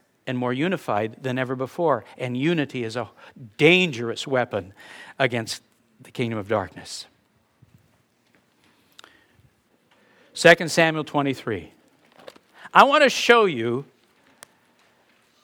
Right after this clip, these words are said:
what real soldiers, brave soldiers, look like. And these are, these are literal soldiers, but I believe that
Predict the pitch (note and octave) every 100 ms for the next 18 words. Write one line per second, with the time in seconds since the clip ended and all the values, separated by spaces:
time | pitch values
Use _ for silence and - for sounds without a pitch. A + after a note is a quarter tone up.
0 | _ _ _ B2+ F3 D3+ C#3+ F#3+ A#3+ A#3+
1 | - A3 G#3 F#3+ A2+ G2 - - - -
2 | C3 A2 F3 G#3 G3+ D3+ - C#3+ B2+ G#2+
3 | A#2 A#2 D3 D3 G#2+ F2+ - - _ _
4 | _ _ _ - _ _ - - - _
5 | _ _ _ _ _ _ - - C#3+ D3
6 | C4 A3 F3 D3+ - D#3 C4 F#3 F3 F#3+
7 | C#4+ A3 E3+ - D#3+ C#3 C#3 D#3 - E3+
8 | F#3+ F#3 G3 A3 G3 F#3